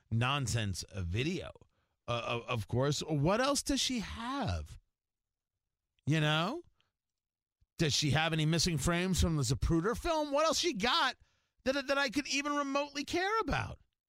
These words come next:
It's that she put herself out there to say, like, uh, you know, "Hey, uh,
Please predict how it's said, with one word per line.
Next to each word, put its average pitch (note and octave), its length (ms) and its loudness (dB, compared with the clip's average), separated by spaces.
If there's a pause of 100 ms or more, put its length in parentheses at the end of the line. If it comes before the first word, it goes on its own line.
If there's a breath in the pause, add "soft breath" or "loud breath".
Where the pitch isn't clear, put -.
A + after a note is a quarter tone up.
(2000)
It's E3+ 200 0
that B3+ 160 2
she A#3 140 2
put C#4+ 260 4
herself A#3 420 0 (100)
out F#3+ 300 0
there D#3+ 200 0
to C#3+ 60 0
say, D#3+ 200 -2
like, D3 320 -2
uh, C#3+ 280 0 (2500)
you D3+ 120 2
know, D3+ 200 4
"Hey, D#3 280 2
uh, A#2 280 2